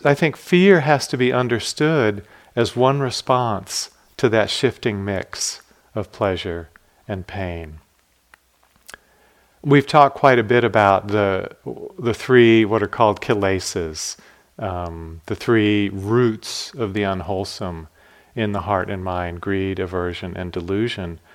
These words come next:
And these can all be understood as ways to relate to this unpredictable mixture. So where fear fits in to this, in my understanding, is under aversion.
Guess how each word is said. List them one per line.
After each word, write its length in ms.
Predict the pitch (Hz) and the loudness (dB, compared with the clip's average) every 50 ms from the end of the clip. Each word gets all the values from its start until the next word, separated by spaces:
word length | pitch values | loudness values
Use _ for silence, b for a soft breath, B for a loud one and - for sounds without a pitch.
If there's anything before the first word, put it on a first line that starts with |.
| b b b b b b b b | b b b b b b b b
And 220 | 131 127 127 127 | 0 0 4 6
these 240 | 139 147 160 165 - | 6 6 6 6 4
can 220 | - - 156 131 120 | 0 -2 -2 -2 0
all 280 | 117 120 127 143 156 | 0 2 2 2 2
be 200 | 147 143 135 131 | 2 0 0 0
understood 760 | 123 123 123 113 113 104 - - - - 180 175 131 110 101 | 0 -2 -2 -2 -4 -6 -6 -6 -4 0 2 4 4 2 2
as 240 | - 113 110 101 - | 2 -2 -2 -2 -2
ways 480 | 104 104 107 113 120 123 123 123 117 - | -2 0 0 2 2 4 2 2 0 0
to 120 | - - 113 | -4 -4 -4
relate 580 | 98 101 101 92 104 113 113 107 95 - - - | -2 -2 -4 0 0 0 2 2 0 -2 -6 -8
to 120 | - 110 | -6 -6
this 460 | 92 95 101 92 - - - - - - | -2 -2 -2 -2 -2 -6 -8 -10 -8 -6
unpredictable 960 | 117 110 110 - - 113 92 101 95 - - - 92 92 92 87 85 85 - b b b b b b b _ | -4 -4 -4 -4 -6 -6 -4 -4 -6 -6 -8 -10 -6 -6 -4 -4 -4 -6 -10 b b b b b b b _
mixture. 560 | 123 131 135 - - - - - 80 - 92 - _ _ b b b b b b b b b b b b b | -2 -2 -2 -2 -4 -10 -10 -10 -10 -10 -12 -16 _ _ b b b b b b b b b b b b b
So 680 | b - - - - 147 127 120 117 113 107 110 - - - _ _ _ _ _ _ _ _ _ _ _ - | b -4 -2 2 4 6 6 6 6 4 4 2 -2 -8 -16 _ _ _ _ _ _ _ _ _ _ _ 4
where 260 | - 143 135 135 135 | 8 10 10 10 8
fear 440 | 123 - - - 160 160 170 170 156 | 4 0 0 2 4 4 6 4 2
fits 400 | - - - 135 113 - - - | 0 2 2 2 2 2 -2 -2
in 400 | 135 120 113 110 113 127 143 151 - | 0 0 2 0 0 -2 -4 -6 -8
to 120 | - - 120 | -2 -2 0
this, 500 | 104 107 110 120 123 - - - - - | 2 2 2 2 0 -2 -6 -8 -10 -8
in 300 | - 120 110 107 110 107 | -6 -6 -4 -4 -6 -6
my 300 | 117 107 107 110 120 131 | -6 -4 0 2 2 2
understanding, 640 | 139 131 117 110 - - 117 110 107 107 107 104 104 | 2 0 -2 -4 -4 -4 -4 -2 -2 -2 -2 -2 -2
is 160 | 104 98 117 | -2 -2 0
under 240 | 107 107 104 104 101 | -2 -2 0 -2 -2
aversion. 720 | - 95 87 98 98 95 98 95 - - 90 82 85 87 | -2 -4 -4 -4 -4 -2 -2 -4 -6 -8 -10 -12 -14 -16